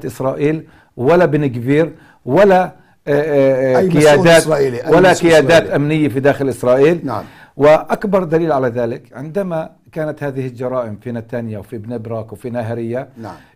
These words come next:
Speaker 1: إسرائيل وحكومة إسرائيل، آه، وجدت الوسائل لإيقاف مسلسل، آه، آه، الجرائم هناك، ولكن عندما يكون الدم عربي فلا توجد ميزانيات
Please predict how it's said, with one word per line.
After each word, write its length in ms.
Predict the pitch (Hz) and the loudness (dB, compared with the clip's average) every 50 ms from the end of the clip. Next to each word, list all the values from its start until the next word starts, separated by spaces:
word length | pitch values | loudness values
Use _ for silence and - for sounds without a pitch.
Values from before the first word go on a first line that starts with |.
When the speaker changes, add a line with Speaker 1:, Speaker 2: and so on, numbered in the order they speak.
| _ - | _ -16
Speaker 1:
إسرائيل 640 | - - - 165 160 170 - - 156 151 143 131 127 | -14 -10 -6 -4 -4 -4 -2 -2 -2 -2 -2 -2 -2
وحكومة 540 | 127 120 107 120 120 - 175 160 147 135 135 - | -4 -6 -6 -8 -12 -10 -10 -10 -10 -10 -12 -14
إسرائيل، 640 | 139 - - 139 135 135 143 143 151 170 175 175 - _ _ _ _ _ _ _ _ _ _ _ - | -18 -14 -10 -8 -8 -6 -4 -4 -4 -4 -6 -10 -18 _ _ _ _ _ _ _ _ _ _ _ -10
آه، 240 | 156 131 127 123 123 | -8 -6 -4 -4 -4
وجدت 540 | 123 139 180 175 220 185 202 180 - - - | -2 -2 -2 -2 -2 -2 -4 -4 -8 -8 -8
الوسائل 720 | 151 139 127 123 123 - - 151 151 160 170 175 185 170 127 | -6 -6 -4 -6 -8 -8 -6 -4 -4 -4 -4 -6 -8 -8 -6
لإيقاف 480 | 127 143 143 120 120 - 156 143 - - - - | -6 -6 -8 -8 -8 -4 -4 -4 -4 -6 -12 -16
مسلسل، 640 | 139 117 110 - 151 139 143 - - 120 113 107 110 113 _ _ - | -14 -12 -8 -6 -6 -6 -6 -8 -12 -12 -10 -12 -14 -18 _ _ -14
آه، 480 | - 113 113 110 123 123 113 113 110 - | -10 -10 -10 -10 -10 -10 -10 -10 -10 -10
آه، 20 | 123 | -12
الجرائم 500 | 120 107 123 127 131 147 135 120 113 110 | -10 -6 -4 -2 -2 -2 -2 -2 -4 -6
هناك، 300 | 113 123 139 160 170 165 - | -6 -6 -6 -6 -6 -8 -12
ولكن 380 | - 131 151 196 196 196 185 170 | -8 -4 -4 -2 -2 -4 -8 -10
عندما 580 | 127 135 143 143 135 170 170 156 131 110 - - _ _ _ _ - | -10 -10 -10 -8 -6 -6 -4 -4 -6 -8 -8 -12 _ _ _ _ -8
يكون 380 | 127 135 131 - 185 180 165 | -8 -8 -6 -4 -4 -4 -4
الدم 380 | 139 117 117 147 156 156 143 131 | -4 -6 -4 -4 -4 -4 -2 -4
عربي 520 | 127 135 139 139 131 139 160 175 175 170 - _ _ _ _ _ _ _ _ _ _ | -2 -2 -2 -2 -2 -2 -4 -6 -6 -10 -18 _ _ _ _ _ _ _ _ _ _
فلا 460 | - 135 127 127 123 - 127 135 165 165 | -6 -4 -2 -2 -2 -4 -4 -2 -2 -2
توجد 380 | 165 170 151 139 147 135 127 | -2 -4 -4 -4 -4 -4 -4
ميزانيات 520 | 135 131 113 135 127 127 127 127 131 127 | -6 -8 -6 -6 -6 -6 -6 -8 -8 -10